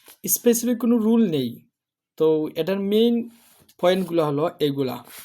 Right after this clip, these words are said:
এইগুলো আমাদেরকে, এইগুলোর অর্থ জানতে হবে। এগুলি কি? বাংলা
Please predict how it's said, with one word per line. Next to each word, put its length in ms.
এইগুলো 320
আমাদেরকে, 480
এইগুলোর 480
অর্থ 240
জানতে 360
হবে। 160
এগুলি 260
কি? 240
বাংলা 380